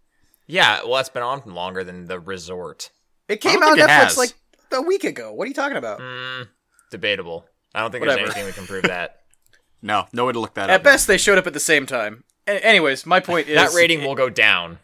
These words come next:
Speaker 2: it is a resoundingly forgettable movie.
Speaker 1: Hmm.
Speaker 2: As evidenced
Speaker 3: It sounds
Speaker 2: by the
Speaker 3: like it
Speaker 2: fact
Speaker 3: wasn't
Speaker 2: that I
Speaker 3: absolutely terrible, though.
Speaker 2: I guess. I mean,
Speaker 3: Like,
Speaker 2: neither is,
Speaker 3: forgettable
Speaker 2: like
Speaker 3: doesn't necessarily mean terrible.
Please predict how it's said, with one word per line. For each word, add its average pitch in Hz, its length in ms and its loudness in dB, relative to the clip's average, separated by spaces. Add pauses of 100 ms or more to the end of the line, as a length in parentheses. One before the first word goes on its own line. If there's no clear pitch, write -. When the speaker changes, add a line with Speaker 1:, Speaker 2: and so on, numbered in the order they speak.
(760)
Speaker 2:
it 185 160 2
is 170 200 0
a 165 220 2
resoundingly 143 1400 -2
forgettable 117 580 -8
movie. 95 440 -14 (1120)
Speaker 1:
Hmm. 98 100 -12
Speaker 2:
As 170 200 6
evidenced 170 260 4
Speaker 3:
It 165 60 6
sounds 147 100 10
Speaker 2:
by - 0 -
the - 40 -2
Speaker 3:
like 156 80 8
it - 20 8
Speaker 2:
fact 165 100 6
Speaker 3:
wasn't 147 240 4
Speaker 2:
that 139 60 8
I 135 200 4
Speaker 3:
absolutely 156 520 4
terrible, 117 480 2
though. 85 260 -10 (1900)
Speaker 2:
I 202 140 2
guess. 185 760 0 (280)
I 196 80 0
mean, 214 180 -2
Speaker 3:
Like, 196 220 8
Speaker 2:
neither 208 160 6
is, 185 80 4
Speaker 3:
forgettable 190 220 4
Speaker 2:
like 165 80 4
Speaker 3:
doesn't 147 200 2
necessarily 127 560 0
mean 104 180 -8
terrible. 92 540 -8